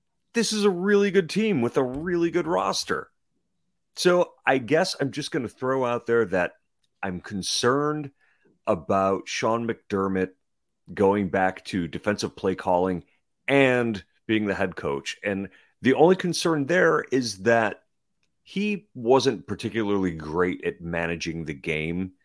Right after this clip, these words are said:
when he was a new head coach, but he's gotten much, much better at it. He's become a far improved game manager when it comes to taking timeouts, when it comes to,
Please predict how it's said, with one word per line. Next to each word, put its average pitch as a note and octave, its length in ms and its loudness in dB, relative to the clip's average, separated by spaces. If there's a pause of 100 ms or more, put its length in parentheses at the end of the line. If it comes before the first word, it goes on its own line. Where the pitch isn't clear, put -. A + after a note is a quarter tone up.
(520)
when E3 160 4
he D#3 120 10
was C#3 140 6
a C#3 60 8
new C3 180 6
head G#2 200 4
coach, D#2 340 0 (380)
but F#3 100 2
he's G3 140 4
gotten A3+ 280 2
much, F3+ 320 2
much C#3+ 220 2 (180)
better A#2 320 8
at D2 200 -2
it. - 180 -16 (540)
He's E3 140 -2
become G3 300 0
a F3 160 0 (460)
far G3+ 640 4
improved F#2+ 800 2 (520)
game A2 340 4
manager G#2 440 4
when E2 120 0
it E2 80 -10
comes G#2+ 260 -2
to D#2 240 -2
taking G#2 420 -2
timeouts, F2 720 -2
when D#2 140 -8
it - 140 -12
comes F2 320 -4
to, D#2+ 360 0